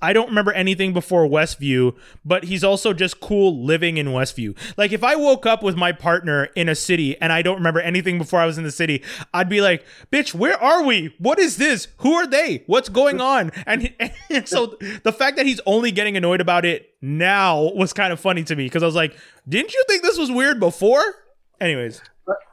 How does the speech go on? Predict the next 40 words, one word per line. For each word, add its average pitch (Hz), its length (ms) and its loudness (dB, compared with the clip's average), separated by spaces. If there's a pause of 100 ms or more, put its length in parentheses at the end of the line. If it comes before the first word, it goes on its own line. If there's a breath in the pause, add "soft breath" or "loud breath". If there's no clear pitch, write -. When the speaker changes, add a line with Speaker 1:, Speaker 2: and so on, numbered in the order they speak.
(120)
Speaker 2:
but 175 140 -2
I 247 140 0
think 330 180 -6
it's 226 180 -2
just, 208 220 -2 (240)
it's, 180 260 -2
it's, - 460 -8 (220)
I 214 100 2
think 220 300 -2 (400)
the 160 100 -2
real 208 220 2
Vision's 180 360 -2
still 165 340 -2 (100)
dead. 135 340 0
Like, 123 220 -4
his 127 160 -6
body's 180 360 0
still, 160 280 -2
she's 247 260 -2
just, 262 260 -4
it's 175 220 -2
this, 170 220 -8
the 143 220 -8
consciousness 214 580 -2
that, 156 240 -2 (1600)
it's - 160 -4
like, 190 120 -4
oh 175 140 2
man, 165 160 0
there's 160 120 -2
a 170 60 0
story 214 320 0
I - 20 -2
know, 185 220 -2
like, 165 320 -2
Speaker 1:
Was 214 160 0
Speaker 2:
I 247 60 0
Speaker 1:
she 233 60 -4
Speaker 2:
think - 20 -14
his 226 60 -2